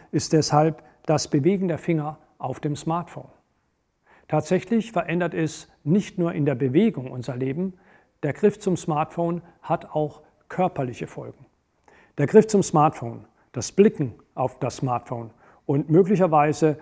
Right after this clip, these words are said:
sich selbst fortbewegen, also laufen, während wir auf das Smartphone blicken, hat einen sehr großen Einfluss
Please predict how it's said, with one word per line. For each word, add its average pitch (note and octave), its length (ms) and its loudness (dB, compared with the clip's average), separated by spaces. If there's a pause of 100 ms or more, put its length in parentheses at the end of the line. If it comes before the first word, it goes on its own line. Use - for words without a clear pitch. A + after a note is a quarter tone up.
sich - 260 0
selbst G3+ 400 0
fortbewegen, C#3+ 720 0
also C#3 220 0
laufen, D3 500 2 (180)
während E3+ 400 4
wir D#3 160 2
auf C#3 80 -6
das C#3 140 -6
Smartphone C#3 480 -6
blicken, D#3+ 360 -6 (280)
hat - 260 -6
einen C3+ 300 -2
sehr F#3+ 420 0
großen E3+ 380 -4
Einfluss C#3+ 580 -4